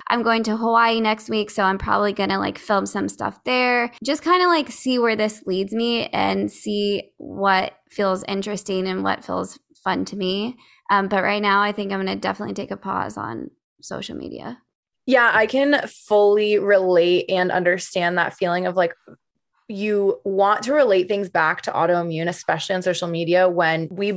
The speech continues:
Speaker 2: both market, like, we're an autoimmune coach, right? And we want to obviously, like,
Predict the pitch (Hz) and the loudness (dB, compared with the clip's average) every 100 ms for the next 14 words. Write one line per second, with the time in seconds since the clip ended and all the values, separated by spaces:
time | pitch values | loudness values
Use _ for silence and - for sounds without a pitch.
0 | 170 208 202 - 285 208 - 165 - 175 | 0 2 2 2 2 2 2 2 0 -2
1 | 165 160 165 165 156 156 170 - - 135 | 0 2 2 0 -4 -4 -6 -4 0 2
2 | - 175 175 170 170 165 - 147 175 185 | 0 -2 -4 0 2 0 0 2 2 2
3 | 180 180 170 | 2 2 2